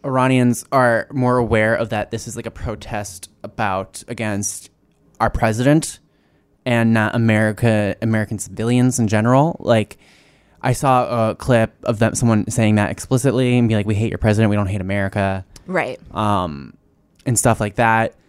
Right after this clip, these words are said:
Speaker 1: And Trump tweeted at Iran, basically saying the world is watching, and said, "Don't kill your protesters." He also said something about, you know, "Let the press roam free."
Speaker 2: Yeah.
Speaker 1: Which is ironic because he always calls the press the enemy of the people.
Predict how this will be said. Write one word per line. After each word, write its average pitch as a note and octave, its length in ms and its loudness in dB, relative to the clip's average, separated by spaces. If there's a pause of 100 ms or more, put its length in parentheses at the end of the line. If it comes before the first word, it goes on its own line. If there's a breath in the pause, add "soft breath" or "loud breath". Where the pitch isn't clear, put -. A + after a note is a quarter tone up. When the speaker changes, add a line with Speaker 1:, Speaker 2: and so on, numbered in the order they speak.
(480 soft breath)
Speaker 1:
And C3 840 2 (120)
Trump E3 260 2
tweeted C#3 680 0
at C3 120 -4
Iran, A#2+ 680 0 (420)
basically C3 420 -4
saying A#2+ 540 2
the A2+ 80 0
world A#2 200 2
is A2 100 -6
watching, D3+ 640 2
and B2 460 0
said, B2 240 0
"Don't B2+ 220 4
kill C3 160 0
your A#2+ 100 0
protesters." C3 580 0
He C3 80 0
also B2 180 2
said A#2+ 140 -4
something B2 180 2
about, G#2+ 420 2
you G#2+ 100 -2
know, G#2+ 140 0
"Let G#2 140 -2
the - 60 -6
press G#2+ 320 -2
roam G2 160 -4
free." D3 580 0 (160 soft breath)
Speaker 2:
Yeah. E3 320 -4 (100)
Speaker 1:
Which - 100 -10
is A#2+ 100 0
ironic A#2 440 2
because A2 300 -2
he A2+ 100 -2
always G#2+ 220 -2
calls G2+ 440 -2
the - 80 -8
press G2+ 320 -2
the G2+ 120 -4
enemy G2 240 -4
of F2+ 80 -8
the - 60 -10
people. F#3 540 0